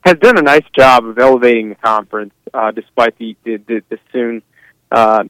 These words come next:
the, the, the nearing exit from Oklahoma and Texas. But, but for them to, for them to do what they've done and not own it is just,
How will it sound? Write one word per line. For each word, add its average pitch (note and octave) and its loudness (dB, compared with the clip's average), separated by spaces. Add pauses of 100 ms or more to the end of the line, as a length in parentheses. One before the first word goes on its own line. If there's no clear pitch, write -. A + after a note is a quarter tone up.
the, B2 -6
the, A#2+ -2
the A2+ -8
nearing A#2+ -2
exit A#2 -4
from A2+ -6
Oklahoma A2+ -2
and G#2 -8
Texas. G#2+ -4 (420)
But, C3 2 (200)
but C#3+ 0
for D3 2
them F#3+ 2 (120)
to, C3+ 4 (500)
for E3 2
them G3+ 4
to F#3 0
do E3 4
what D#3+ 4
they've C#3 4
done C3 2
and A#2+ -2
not B2 2
own B2+ -2
it A2 -8
is B2 -10
just, B2+ -6